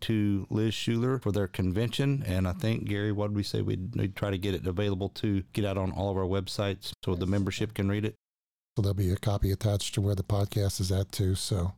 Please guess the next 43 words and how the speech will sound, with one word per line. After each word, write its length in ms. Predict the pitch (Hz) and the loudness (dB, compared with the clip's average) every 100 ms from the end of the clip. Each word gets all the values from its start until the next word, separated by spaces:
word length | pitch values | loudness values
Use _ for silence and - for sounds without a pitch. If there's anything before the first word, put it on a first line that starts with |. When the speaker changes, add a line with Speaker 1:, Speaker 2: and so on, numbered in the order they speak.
| _ _ _ _ _ _ _ _ _ | _ _ _ _ _ _ _ _ _
Speaker 2:
going 220 | 147 151 | 2 4
forward, 400 | 123 139 135 131 | 2 4 4 4
I 60 | 113 | 4
mean, 140 | 110 | 4
obviously 380 | 107 110 107 123 | 4 4 2 2
we 140 | 110 110 | 4 6
wanna 220 | 101 98 | 6 6
redouble 420 | 110 110 101 101 | 4 2 2 2
our 160 | 98 101 | 4 2
efforts 380 | - 101 - | 2 -2 2
and, 240 | 92 90 87 | 2 4 2
uh, 80 | 82 - | 0 -2
get 160 | 120 | -2
this 240 | - 101 131 | 0 0 2
wrapped 260 | 117 - | 0 2
up 300 | 120 117 - - - | 0 0 -4 -8 0
early 260 | 127 123 | 2 4
in 60 | 113 | 4
the 80 | 107 | 4
summer. 380 | - 175 196 160 - | 4 0 0 -4 -6
I'd 140 | 110 95 | -2 2
like 180 | 95 - | 2 2
to 80 | |
see 220 | 95 - 104 | -2 0 2
this 340 | 98 95 - - | 2 0 -6 -6
association, 840 | 104 107 101 107 104 98 113 98 92 | -2 0 2 2 2 2 4 4 6
uh, 140 | 95 - _ - | 4 0 _ -6
debacle 440 | 90 90 92 - 90 | -2 0 0 0 0
that 80 | 92 | 2
we're 100 | 98 | 2
dealing 320 | 101 101 98 | 4 4 6
with 240 | 95 - - _ _ | 4 2 -8 _ _
behind 380 | 127 98 127 123 | 0 2 2 2
us 320 | 120 - - - _ | -2 -4 -10 -14 _
before 280 | 110 - 120 | -4 -2 0
we 100 | 110 | 2
hit 140 | 107 | 2
the 100 | - | 2
one-year 380 | 101 101 101 101 | 4 4 4 4
anniversary 500 | 101 95 113 104 117 | 4 2 2 0 0
of 80 | 101 | 0
the 60 | 98 | 2
convention. 560 | 107 110 151 190 147 | 2 4 4 2 2